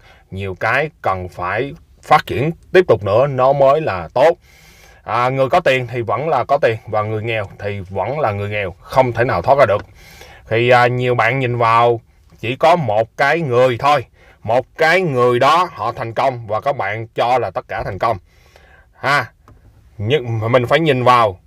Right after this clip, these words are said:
thí dụ nước Mỹ, mình nhìn vào các bạn, nhìn cái số chung, cái số lớn á, người dân Mỹ có nghèo không? Có. <clears throat> Người dân Mỹ nghèo nhưng mà mức sống của người dân Mỹ nghèo so với mức sống của các nước khác như thế nào?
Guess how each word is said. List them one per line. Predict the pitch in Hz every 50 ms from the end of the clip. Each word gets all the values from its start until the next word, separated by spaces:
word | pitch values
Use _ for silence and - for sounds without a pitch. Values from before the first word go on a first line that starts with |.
| _ _ - - - -
thí | 165 180
dụ | 135 117 123 131 131 - _ _ _ _ _ _ _ _ _ _ _ _ _ -
nước | - 185 175
Mỹ, | 151 120 127 156 180 185 _ _ _ _ _ -
mình | 104 117 123 127
nhìn | 135 131 135 131
vào | 127 120 123 127
các | 135 147
bạn, | 127 120 120 117 - _ _ _ _ _ _ _ _
nhìn | - 113 120 120
cái | 123 170
số | 170 - 208 180 - -
chung, | 185 180 175 170
cái | 170 175
số | - 185
lớn | 180 180 170 185 202
á, | 202 190 190 - _
người | - 107 113 117 120
dân | 127 143 143 143 131
Mỹ | 104 92 120 151 180 _ _
có | - 170
nghèo | 175 151 120 113 117
không? | 131 139 120 107 - _ _ _ _ _ _ _
Có. | - 113 135 151 170 - _ _ _ _ _ _ _
<clears throat> | - 151 151 113 - _ - - _ _ _
Người | - 127 139 143
dân | 165 165 143
Mỹ | 113 110 135 170 190
nghèo | 170 147 135 135 131
nhưng | 139 151 143
mà | 131 123
mức | 123 - -
sống | - 185 175 202 180
của | 160 160
người | 156 139 127
dân | 139 147 143 123
Mỹ | 104 110 139 175 196 - - - _ - - _ -
nghèo | 113 120 131 139 139 139 127 120
so | - - 147 151 151
với | 151 165 180
mức | 190 190 190 -
sống | - - 160 175 214 185
của | - 104 117 131 147 - _ _ -
các | - 180 180 -
nước | 208 196 185
khác | - 196 175 190 190 - _ - - -
như | 139 151 165
thế | 156 160 175 170
nào? | 156 127 107 90 -